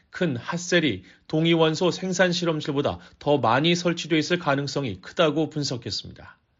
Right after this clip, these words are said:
그러면서 지난 이천이십이 년 일월과 지난해 십이월 위성 사진을 분석한 결과 동위원소 생산 공장에서 지난 이 년간 핫셀이 위치한 구역의 지붕 위에 쌓인 눈이 열에 의해 녹은 것을 확인했다며 이는 해당 시설이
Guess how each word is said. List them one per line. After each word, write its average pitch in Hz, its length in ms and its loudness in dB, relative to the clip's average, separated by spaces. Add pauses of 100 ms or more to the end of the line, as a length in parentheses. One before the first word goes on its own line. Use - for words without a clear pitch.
(560)
그러면서 156 520 4
지난 165 320 2
이천이십이 156 600 0
년 170 160 2
일월과 143 460 2
지난해 143 340 0
십이월 160 560 0
위성 165 300 -2
사진을 160 380 -2
분석한 151 440 -4
결과 135 380 0 (300)
동위원소 160 640 2
생산 175 460 0
공장에서 143 640 -2 (220)
지난 151 320 2
이 151 120 0
년간 147 420 0 (160)
핫셀이 175 540 0
위치한 151 420 0
구역의 143 500 0
지붕 156 380 -4
위에 156 180 2
쌓인 151 360 0
눈이 131 340 -4 (220)
열에 135 180 4
의해 135 300 4
녹은 143 400 0
것을 151 260 0
확인했다며 135 760 -4 (280)
이는 135 260 -2
해당 160 360 0
시설이 143 480 -2